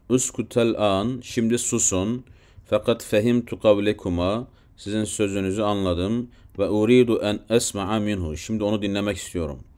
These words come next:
"Kuntu emşi halfe cimali", develerimin arkasında yürümekteydim. "Ve kâne fîhâ", ve içlerinde,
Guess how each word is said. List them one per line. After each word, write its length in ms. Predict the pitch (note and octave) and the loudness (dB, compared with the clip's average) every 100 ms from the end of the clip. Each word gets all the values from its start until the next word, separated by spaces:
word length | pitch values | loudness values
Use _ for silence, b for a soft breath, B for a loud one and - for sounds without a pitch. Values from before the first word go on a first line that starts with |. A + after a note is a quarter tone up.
| b b b b b b _ | b b b b b b _
"Kuntu 380 | - C#3+ C#3+ C3+ | 4 4 6 4
emşi 880 | A#2+ C3+ C3+ - A#2+ A#2 A#2+ D#3 C3+ | 8 8 8 4 4 6 6 4 -4
halfe 500 | - C3 C3+ C3 C3+ | 2 6 6 6 2
cimali", 920 | B2+ A2+ A2+ A#2+ A2+ G#2 G2+ F2+ D2 - - | 4 2 4 6 6 6 4 0 -2 -10 2
develerimin 800 | G#2 A2 A2 A2+ A2+ A2+ C3 B2 | 4 6 6 4 4 4 4 2
arkasında 960 | G#2+ G#2+ - G#2+ - G#2+ G2 A2 B2+ C#3+ | 2 2 2 -2 -2 -4 -2 4 4 4
yürümekteydim. 1400 | B2+ G#2 G#2 A2 A2 G#2+ - A#2 A#2 F#2+ F2 D2 B1+ E2 | 2 2 2 4 4 2 2 4 6 4 0 -2 -6 -2
"Ve 120 | G#2 | -2
kâne 440 | - B2+ B2+ A2+ G2+ | 2 4 6 4 0
fîhâ", 800 | - A2+ A2+ G#2 F2+ F#2 A#2+ G2+ | 0 2 2 4 2 4 2 -2
ve 100 | F2+ | -4
içlerinde, 920 | G2 - G#2+ G2 F#2 F2+ G2+ A#2+ | -4 -2 2 4 2 2 4 4